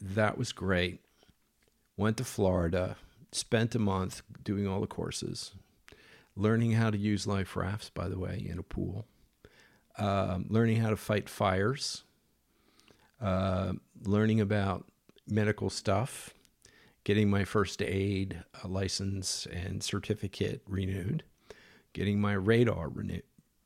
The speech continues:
um, certificate renewed, and the safety stuff.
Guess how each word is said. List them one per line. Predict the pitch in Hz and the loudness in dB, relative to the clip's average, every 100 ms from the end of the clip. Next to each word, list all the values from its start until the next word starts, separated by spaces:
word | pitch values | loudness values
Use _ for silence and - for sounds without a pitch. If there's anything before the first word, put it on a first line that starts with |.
| - 98 | -14 -10
um, | 101 | -8
certificate | - 95 - 101 - - - | -4 -4 -4 -10 -8 -8 -4
renewed, | 92 87 87 123 - - _ _ - | -4 -2 -4 -6 -10 -20 _ _ -10
and | 104 98 95 95 95 - _ _ _ _ _ - - - - _ _ - | -6 -4 -4 -4 -6 -10 _ _ _ _ _ -12 -12 -20 -20 _ _ -4
the | 104 | 0
safety | - 98 92 104 | 2 2 2 -2
stuff. | - - 95 | -2 -4 -6